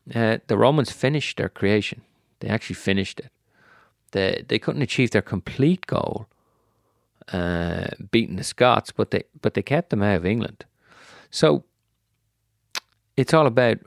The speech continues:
uh, relativity, you know, and, uh, getting out of that wallowing,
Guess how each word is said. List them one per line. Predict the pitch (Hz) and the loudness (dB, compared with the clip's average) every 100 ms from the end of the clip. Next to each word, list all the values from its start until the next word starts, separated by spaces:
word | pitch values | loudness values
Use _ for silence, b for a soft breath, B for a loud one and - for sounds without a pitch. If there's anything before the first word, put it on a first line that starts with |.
| 123 | 0
uh, | 107 98 | 2 4
relativity, | 117 117 95 147 123 - - | 6 4 2 0 0 -4 -6
you | - 104 | -4 -2
know, | 104 104 - | 0 0 -2
and, | 107 90 90 _ _ 110 | -2 -2 -4 _ _ -6
uh, | 95 92 98 - - _ _ _ _ _ _ _ _ _ _ _ _ 185 - 185 _ _ _ _ _ - | -2 -2 -4 -6 -12 _ _ _ _ _ _ _ _ _ _ _ _ -20 -20 -20 _ _ _ _ _ -6
getting | - 131 131 | 0 2 2
out | 113 117 | 4 4
of | 104 | 2
that | 120 - | 0 -2
wallowing, | 101 98 98 90 90 | 0 0 0 0 -4